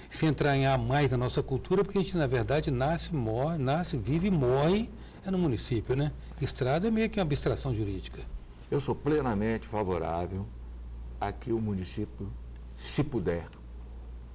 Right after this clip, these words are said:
Speaker 2: se puder, tenha a sua polícia. Eu vou dar um exemplo da França.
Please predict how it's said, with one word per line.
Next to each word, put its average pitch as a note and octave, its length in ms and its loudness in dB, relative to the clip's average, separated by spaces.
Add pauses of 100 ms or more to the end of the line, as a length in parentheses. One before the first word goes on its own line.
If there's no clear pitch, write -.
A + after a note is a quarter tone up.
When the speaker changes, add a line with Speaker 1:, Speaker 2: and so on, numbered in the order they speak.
(400)
Speaker 2:
se - 160 -8
puder, D#2+ 300 -8
tenha G2+ 160 -4
a F#2 60 -4
sua C#2+ 160 -6
polícia. - 500 -12 (640)
Eu A2+ 60 -2
vou C#3 100 6
dar C#3 120 4
um C3 60 4
exemplo A2+ 380 2
da G#2 140 0
França. E2 560 -4